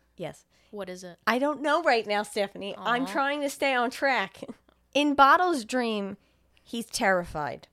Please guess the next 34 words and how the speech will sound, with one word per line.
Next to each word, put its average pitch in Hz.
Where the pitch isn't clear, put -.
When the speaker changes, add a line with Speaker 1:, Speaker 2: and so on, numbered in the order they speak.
Speaker 1:
And 202
he 262
says 208
that 175
Heinrich 269
is 196
standing 208
behind 262
him 165
at 180
the 170
counter 165
watching 180
over 165
him. 151
And 202
they're 208
both 208
terrified. 160
And 185
Bottle 185
says, 175
"And 190
I 190
realize 190
why." 147
Speaker 2:
So 196
they, 185
they're 185
watching 180
something 180
behind 165
the 156
counter 147